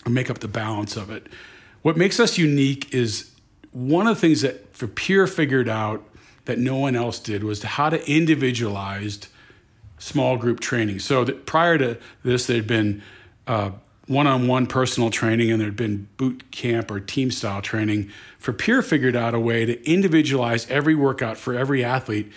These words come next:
in a small group setting. So in youth and teens, we train as a, a ratio of five-to-one.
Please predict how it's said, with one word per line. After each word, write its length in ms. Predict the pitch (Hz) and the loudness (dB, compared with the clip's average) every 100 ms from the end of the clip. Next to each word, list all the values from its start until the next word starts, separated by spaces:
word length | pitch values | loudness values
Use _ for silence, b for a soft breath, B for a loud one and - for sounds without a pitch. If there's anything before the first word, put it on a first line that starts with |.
| B | B
in 120 | - | -2
a 40 | 127 | -2
small 300 | - 127 120 | 0 0 0
group 200 | 110 - | -2 -4
setting. 400 | - 113 85 - B B B | -4 -4 -6 -14 B B B
So 280 | - 143 | 2 4
in 120 | 139 131 | 4 0
youth 340 | 135 170 185 | 0 2 2
and 160 | 147 127 | 0 0
teens, 380 | - 147 143 135 | 0 2 2 2
we 100 | 139 | 0
train 380 | - 135 135 131 | -2 -2 0 0
as 240 | 113 107 | 0 -4
a, 180 | 107 101 B B B B | -8 -10 B B B B
a 160 | 110 104 | -10 -2
ratio 440 | 120 135 - 117 | 0 2 2 0
of 80 | 110 | -2
five-to-one. 800 | 123 120 113 120 110 131 147 151 | 0 0 0 0 2 2 0 -2